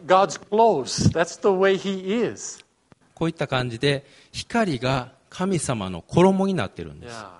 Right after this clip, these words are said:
Speaker 1: Yeah. It's unchanging.
Speaker 2: それは変わることがないんです。
Speaker 1: And so if you're gonna have a one-to-one relationship with God,
Speaker 2: なので、あなたがもし神様と一対一の関係を持つんだったら、
Speaker 1: it's, hi-, his light is gonna come upon you.
Speaker 2: 神様の光があなたの上に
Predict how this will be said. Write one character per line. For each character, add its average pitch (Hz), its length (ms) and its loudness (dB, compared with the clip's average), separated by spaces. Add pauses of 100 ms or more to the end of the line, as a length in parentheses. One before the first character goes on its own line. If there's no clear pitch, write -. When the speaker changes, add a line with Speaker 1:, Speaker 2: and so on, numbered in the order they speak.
(140)
Speaker 1:
Yeah. 151 100 -6
It's 208 140 -2
unchanging. 202 680 -2 (420)
Speaker 2:
そ - 180 -8
れ 135 60 2
は 131 200 2
変 165 140 4
わ 165 60 8
る 170 80 6
こ 165 100 2
と 127 120 -4
が 92 120 -4
な 90 140 -8
い 98 80 -8
ん 90 80 -14
で 78 100 -16
す。 - 100 -8
Speaker 1:
And 170 60 -2
so 180 160 2
if 170 40 0
you're 185 120 -4
gonna 233 180 4
have 214 220 6
a 190 60 6
one-to-one 196 800 4
relationship 196 640 0
with 175 240 -4
God, 165 480 2 (480)
Speaker 2:
な 135 100 -2
の 131 140 0
で、 139 420 0
あ 151 80 -4
な 175 140 0
た 151 120 4
が 135 120 2
も 156 120 0
し - 200 -8 (160)
神 208 240 2
様 143 260 2
と 113 220 -4
一 - 80 -8
対 202 300 6
一 - 140 -2
の 104 120 0
関 120 180 -2
係 117 120 0
を 107 60 2
持 90 140 -6
つ - 140 -10
ん 90 40 -12
だ 85 100 -14
っ - 40 -20
た 110 140 -6
ら、 123 120 4
Speaker 1:
it's, - 220 -6
hi-, 196 380 -2
his 180 260 2
light 180 500 4
is 147 140 -6
gonna 170 180 0
come 165 220 -4
upon 160 340 -4
you. 131 180 -8 (420)
Speaker 2:
神 202 260 2
様 131 240 0
の 101 80 -4
光 143 400 -4
が 156 240 -2
あ 135 40 0
な 185 120 4
た 147 140 -2
の 104 160 -4
上 131 240 2
に 123 280 -4